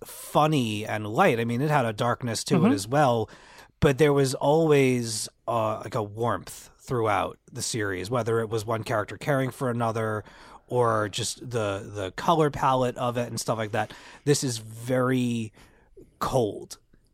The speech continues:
Speaker 1: and, and, um, I mean, visually, it's, it's spectacular. You know, I, I, I love that, that color combination. And I think it's, it's great for it to be its own thing, to bring Daredevil back into, like, the darkness. I just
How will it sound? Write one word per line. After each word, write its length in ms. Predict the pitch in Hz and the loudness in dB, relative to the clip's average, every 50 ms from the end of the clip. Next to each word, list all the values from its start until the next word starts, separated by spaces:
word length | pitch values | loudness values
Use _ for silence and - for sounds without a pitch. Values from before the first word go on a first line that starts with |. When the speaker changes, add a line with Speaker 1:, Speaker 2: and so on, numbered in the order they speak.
| _ - | _ -2
Speaker 1:
and, 280 | 117 117 113 110 113 | 0 0 0 0 -2
and, 520 | 117 - 127 120 113 113 110 110 107 101 110 | -4 -4 -2 -2 0 0 -2 -4 -4 -4 -4
um, 580 | 104 110 113 110 107 101 98 95 92 101 127 - _ _ _ _ _ _ _ _ _ _ _ _ - - - | 0 2 2 2 2 0 -2 -6 -12 -14 -16 -18 _ _ _ _ _ _ _ _ _ _ _ _ -18 -10 -6
I 60 | 131 | -4
mean, 100 | 120 113 | 2 4
visually, 400 | 170 196 151 147 120 107 101 95 | 4 4 4 4 2 2 0 -4
it's, 240 | 90 - - - - | -4 -6 -6 -6 -6
it's 160 | - 101 - | -8 -8 -8
spectacular. 720 | - 123 101 - - 107 95 95 - 98 92 92 95 - _ | -4 -6 -4 -2 0 -2 -2 -2 -4 -10 -14 -14 -16 -16 _
You 160 | - 120 113 117 | -12 -10 -6 -2
know, 160 | 107 104 104 | -2 0 0
I, 220 | 107 110 107 110 | 0 -2 -2 -4
I, 20 | 110 | -4
I 260 | 107 110 113 117 117 | -4 -6 -6 -4 -4
love 300 | 117 117 120 120 113 110 | -2 0 0 0 0 0
that, 260 | 113 107 98 101 - | -2 -2 -2 -4 -4
that 160 | 107 98 95 | -6 -6 -6
color 240 | - - 113 107 104 | -4 -4 -2 -2 -2
combination. 640 | - 110 107 101 101 104 101 101 - - 107 104 | -4 -4 -4 -4 -4 -4 -6 -4 -4 -6 -6 -6
And 80 | 110 110 | -6 -6
I 100 | 110 107 | -6 -6
think 220 | - 120 110 - | -4 -6 -6 -6
it's, 420 | 113 98 - - - - - - - - | -6 -8 -6 -6 -8 -8 -8 -10 -12 -10
it's 160 | 117 110 - - | -10 -8 -8 -8
great 540 | - 131 117 120 139 135 123 113 - - - - - - - _ _ _ _ _ _ _ _ - - | -8 -6 -2 0 0 2 0 0 -4 -8 -18 -20 -20 -20 -20 _ _ _ _ _ _ _ _ -20 -8
for 180 | - - 151 | 0 0 0
it 80 | 127 - | 0 0
to 280 | - - - - 170 139 | -4 -6 -2 0 2 4
be 180 | 135 156 156 | 6 6 4
its 100 | 147 - - | 4 2 0
own 240 | - 143 143 147 143 | 2 2 4 4 2
thing, 340 | - - - 139 131 127 123 | 0 0 2 2 2 2 2
to 120 | - 127 110 | 0 -2 -2
bring 260 | 104 131 120 120 117 | 0 0 0 0 0
Daredevil 440 | 110 117 117 113 120 110 107 104 101 | 0 0 0 0 0 -2 -2 -4 -6
back 380 | 92 - 117 98 95 - - | -4 -4 -2 -2 -2 -4 -4
into, 260 | - 117 110 104 117 107 | -6 -8 -6 -6 -4 -4
like, 280 | 104 104 101 95 - | -2 -2 -2 -4 -6
the 80 | - 107 | -10 -8
darkness. 520 | 95 110 110 110 110 - 165 170 156 - - - - - - - _ - | -4 -2 -2 -2 0 2 2 2 2 0 -6 -14 -20 -20 -20 -20 _ -8
I 100 | - 113 | -6 -6
just 260 | 107 - 120 - - | -6 -4 -6 -8 -8